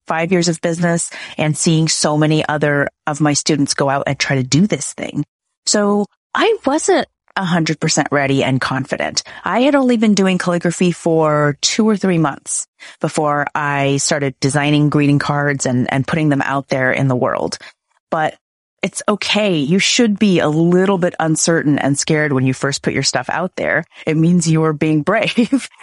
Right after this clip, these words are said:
right? And taking that step, because you can't be fully a hundred percent ready and confident until you've actually done the thing, right? So by definition, you should be a little bit scared and unready.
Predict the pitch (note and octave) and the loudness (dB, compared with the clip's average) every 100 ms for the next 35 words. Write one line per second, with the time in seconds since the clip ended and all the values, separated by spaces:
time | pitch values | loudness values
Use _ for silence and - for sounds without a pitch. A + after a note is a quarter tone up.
0 | D4 G3 F#3+ - D#3 E3+ D3+ D#3+ D3 B2 | -2 0 -2 -2 -2 -2 0 0 0 -2
1 | - - - - - G#3+ G3 - F#3+ - | -6 -6 -6 -8 -4 0 0 0 -4 -2
2 | G#3 A3 - _ _ _ _ _ - G3 | -2 -2 -4 _ _ _ _ _ -2 0
3 | F3 - - - G#3 F#3+ F#3 D#3+ D3+ F#3+ | 0 -2 -12 -6 -2 2 2 2 0 -2
4 | F#3+ F3 F3 - D3 G3 G#3 C3+ B2 F3 | 0 -2 -2 0 0 0 0 0 0 -2
5 | - _ _ _ _ _ _ _ _ _ | -6 _ _ _ _ _ _ _ _ _
6 | E3 - G#3+ A#3 E3 D3 C#3 - _ _ | -4 0 -2 -2 -2 -2 -4 -8 _ _
7 | _ _ _ _ _ _ _ _ _ F3 | _ _ _ _ _ _ _ _ _ -4
8 | - G#3+ A3 G#3 G#3 - D#3+ D3+ C4 A#3 | 0 2 2 0 0 0 2 2 2 2
9 | D#3+ - - - _ _ _ _ _ _ | 0 -10 -16 -20 _ _ _ _ _ _
10 | G3+ B3 - - F3+ E3+ E3+ F3+ G3 G#3 | -2 -2 -2 -2 -2 -2 -2 -2 -2 -2
11 | - C3+ B2+ D3 - E3 D3+ C3+ C3 D3 | 0 0 0 0 0 0 2 2 2 0
12 | C#3+ - - C3+ B2+ C3 - B2 C3+ D#2+ | 0 -4 -2 0 0 -2 -2 -2 -2 -2
13 | C2+ | -6